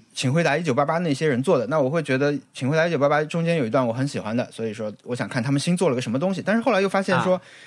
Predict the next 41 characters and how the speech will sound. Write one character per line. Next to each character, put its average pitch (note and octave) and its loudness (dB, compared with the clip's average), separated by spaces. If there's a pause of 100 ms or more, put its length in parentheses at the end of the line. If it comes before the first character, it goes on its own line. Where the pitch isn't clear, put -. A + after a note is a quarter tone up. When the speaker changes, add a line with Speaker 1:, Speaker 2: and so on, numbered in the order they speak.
(320)
Speaker 1:
他 F#3+ 0
们 F#3 2
在 F#3+ 4
这 F#3 0
个 E3+ 2
之 D3+ -6
前 D3+ 0
还 B2 0
做 E3 0
了 D3+ 4
个 D3 0
什 C#3+ 0
么 A#2+ 2
机 E3+ -6
智 F3 -4
的 B2+ 0
监 F3+ 0
狱 G#3+ 2
生 A#2+ -2
活， G2+ -10 (800)
哇， A#2+ -8
那 D3+ 0
个 D3+ 0
又 C#3+ 2
是 C3 -2
一 - -2
个 A#2+ 0
什 A2+ -6
么 G2+ -8
二 C#3 -2
十 B2+ -4
几 A2+ -8
集， G2+ -10
每 A2 -2
一 G#2+ -6
集 A#2 -8
一 A#2+ -2
个 C3+ 0
多 C3+ -2
小 A#2 -8
时， - -14